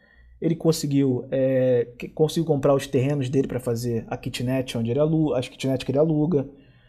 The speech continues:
É, ele passou a, a ter mais poder de compra, né? Poder comprar mais coisas, até mesmo ter uma qualidade de vida muito melhor, porque ele tinha mais disposição pra trabalhar, correr atrás de,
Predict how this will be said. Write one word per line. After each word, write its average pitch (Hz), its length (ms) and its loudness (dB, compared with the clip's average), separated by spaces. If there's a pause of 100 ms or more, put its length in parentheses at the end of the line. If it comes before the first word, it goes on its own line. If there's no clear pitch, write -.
(300)
É, 165 440 10
ele 185 120 6
passou 175 760 2 (640)
a, 127 680 0
a - 20 0
ter 196 180 6
mais 190 160 4
poder 151 300 2
de 127 80 -4
compra, 160 420 0
né? 123 160 0
Poder 135 260 -6
comprar 147 440 0
mais 131 180 -2
coisas, 131 460 2
até 120 180 -2
mesmo 127 600 -2 (240)
ter 151 80 4
uma 147 120 4
qualidade 139 380 4
de - 60 -8
vida 131 160 -2
muito 135 200 -4
melhor, 151 220 6
porque 160 140 -4
ele 131 100 0
tinha 139 140 -2
mais 135 140 -2
disposição 139 420 0
pra 139 120 -2
trabalhar, 156 840 0
correr 147 240 8
atrás 143 400 2
de, 127 500 -2